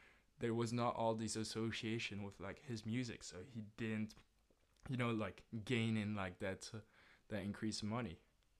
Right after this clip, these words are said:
But through, like, this kind of system, like, through this royalty system, if I were,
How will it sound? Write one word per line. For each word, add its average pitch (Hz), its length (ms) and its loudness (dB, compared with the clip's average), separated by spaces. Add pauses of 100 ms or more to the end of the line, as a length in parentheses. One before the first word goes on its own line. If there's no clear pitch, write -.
(200)
But 95 240 0
through, 120 400 0
like, 101 240 0
this 101 200 -2
kind 107 240 -2
of 95 80 -4
system, 110 640 0
like, 90 200 -4
through - 200 -6
this 95 220 -4
royalty 104 420 -2
system, 113 500 -2 (600)
if 107 180 -4
I 107 120 2
were, 104 300 0